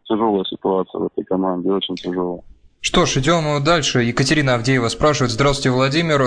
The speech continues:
Speaker 2: Вот здесь, так, три вопроса. Ну, давайте по порядку. Вопрос номер один. На ваш взгляд, почему команда стала играть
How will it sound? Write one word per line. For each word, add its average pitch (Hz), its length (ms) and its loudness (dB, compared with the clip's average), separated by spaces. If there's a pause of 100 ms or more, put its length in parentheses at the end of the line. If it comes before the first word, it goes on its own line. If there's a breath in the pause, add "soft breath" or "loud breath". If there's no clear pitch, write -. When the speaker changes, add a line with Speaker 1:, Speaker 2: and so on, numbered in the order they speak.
(100)
Speaker 2:
Вот 117 160 -2
здесь, - 360 -2 (160)
так, 113 220 2
три 135 220 2
вопроса. 127 640 2
Ну, 120 400 0
давайте 113 240 0
по - 80 -16
порядку. 110 400 2
Вопрос 117 300 0
номер 120 180 2
один. 135 240 2
На 127 80 4
ваш 120 140 2
взгляд, 135 280 0
почему 131 300 0
команда 117 380 0
стала 113 460 0
играть 110 380 0